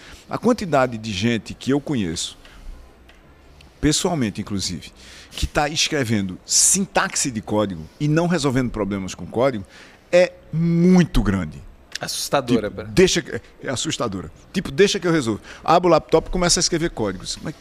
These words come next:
Speaker 1: qual é o algoritmo que você tá usando aí?
Speaker 2: Hum.
Speaker 1: Senão a gente tá pegando daqui, levando pra lá. Você sabia que tem um algoritmo padrão pra resolver isso?
Speaker 2: É.
Speaker 1: Que tem uma complexidade mínima, não é? Que vai economizar tempo de C P U, aumentar a velocidade de resposta, diminuir o uso de recursos computacionais.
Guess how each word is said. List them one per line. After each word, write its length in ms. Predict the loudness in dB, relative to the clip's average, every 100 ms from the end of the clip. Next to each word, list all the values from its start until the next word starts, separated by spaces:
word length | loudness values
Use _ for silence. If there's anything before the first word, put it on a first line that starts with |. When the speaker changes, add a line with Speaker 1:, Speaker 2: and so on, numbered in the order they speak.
| -4
Speaker 1:
qual 140 | 2
é 20 |
o 40 | 2
algoritmo 420 | 2 0 -2 -10
que 100 | -10
você 100 | -4
tá 120 | 0
usando 420 | 0 0 0 0
aí? 160 | -2 -8
Speaker 2:
Hum. 100 | -14 -18 -20 -8
Speaker 1:
Senão 160 | 2 2
a 40 |
gente 80 | 2
tá 100 | 0
pegando 300 | 0 -2 -2
daqui, 240 | -4 -6
levando 220 | -6 -6 -6
pra 100 | -4
lá. 160 | -4 -4 -8 -16 -12
Você 140 | -4
sabia 220 | 0 0
que 40 | 2
tem 120 | 2
um 40 |
algoritmo 440 | 4 4 2 0 -2
padrão 420 | -2 0 0 0
pra 100 | 0
resolver 320 | -2 -2 0
isso? 300 | 0 -2 -6 -14 -20 -20 -20
Speaker 2:
É. 60 | -12
Speaker 1:
Que 140 | -6 2
tem 160 | 4
uma 140 | 4 0
complexidade 520 | -2 -2 -2 -2 2
mínima, 460 | 4 4 4 0 -8 -20 -20 -20 -8
não 100 | -4
é? 80 | -4 -6 -18 -6
Que 120 | 0
vai 200 | 4 4
economizar 520 | 4 2 2 2 -2
tempo 360 | 0 2 2 2
de 60 |
C 140 | 0 2
P 140 | 2
U, 260 | 2 2 0 -6 -18 0
aumentar 320 | 2 4 4
a 40 |
velocidade 460 | 4 2 2 0 0
de 40 | 0
resposta, 500 | -2 2 2 2 0
diminuir 420 | 2 4 4 6
o 80 | 4
uso 200 | 4 2
de 40 |
recursos 320 | 0 0 0
computacionais. 880 | -2 -2 -2 -2 -2 0 2 0 -2